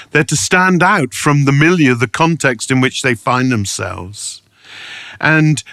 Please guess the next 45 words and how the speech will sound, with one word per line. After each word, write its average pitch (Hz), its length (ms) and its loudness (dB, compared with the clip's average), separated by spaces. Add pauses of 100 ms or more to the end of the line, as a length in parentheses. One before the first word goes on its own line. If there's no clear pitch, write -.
there's 156 200 2
to 160 100 0
be 156 160 2
no 156 200 4
sexual 160 500 0
immorality, 160 680 0
he 107 80 0
says, 107 500 -2
no 139 360 2 (320)
impurity 123 1080 2 (240)
and 123 280 2
no 120 360 2 (320)
greed 127 540 2
in 113 180 4
the 110 80 0
Christian. 98 760 -2 (880)
These 165 180 2
things 170 280 2
are 160 60 4
not 160 180 0
appropriate 135 680 -2
for 123 460 0
us. - 500 -10 (460)
They 143 140 2
may 147 180 2
have 165 140 0
been 151 140 2
a 143 60 2
mark 143 380 2
of 139 140 0
our 131 120 2
previous 139 600 0
life, - 640 -2
but 151 160 2
now 185 340 4
the 151 140 2
new 175 240 2
life 160 320 0
in 151 160 0
Christ, 190 480 -2
they're 147 120 2
not 151 300 0
to 151 100 -2
be 151 220 -2
there. 156 520 -4